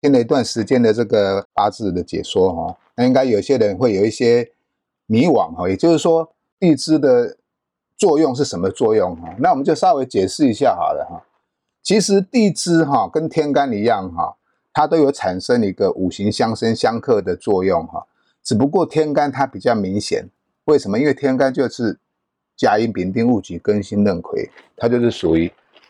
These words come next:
啊木火土金水，那很明显的就是一个啊金克木啦、木克土啦、啊土克水啦、水克火、火克金，然后金又克木啊，这是相克嘛。那相生一样，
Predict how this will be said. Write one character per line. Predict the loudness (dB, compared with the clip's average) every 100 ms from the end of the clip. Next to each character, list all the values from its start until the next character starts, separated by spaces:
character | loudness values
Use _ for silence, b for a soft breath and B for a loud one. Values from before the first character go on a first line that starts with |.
| -4
啊 | -2
木 | 2 0
火 | 2 -2
土 | -2 -6
金 | -2 -2
水， | -2 -2
那 | 0 0
很 | 0
明 | 0 0
显 | 0 0
的 | 2
就 | 2 0
是 | 0 0
一 | 0
个 | 2 0 0 -6 _ _
啊 | -6 -4
金 | 0 0
克 | 2 0
木 | 2 0
啦、 | 2 0
木 | 0 -4
克 | 0 -2
土 | 0 -2 0
啦、 | 2 0 -4
啊 | -8
土 | -4 -4
克 | 0 0
水 | 0 -2 0
啦、 | 0 -2
水 | -2 -2
克 | 2 2
火、 | 2 -4 -4 -2
火 | -2
克 | 0 0 0
金， | 0 -2
然 | 0
后 | 0 -2
金 | -2
又 | -2
克 | -2 -2 -2
木 | -4 -8
啊， | -10 -2
这 | -2
是 | -2
相 | -2 -4
克 | -2 -2 -2 -4
嘛。 | -18 _ _ -4
那 | -4
相 | 0 -2
生 | 0 0
一 | 2
样， | 2 0 -2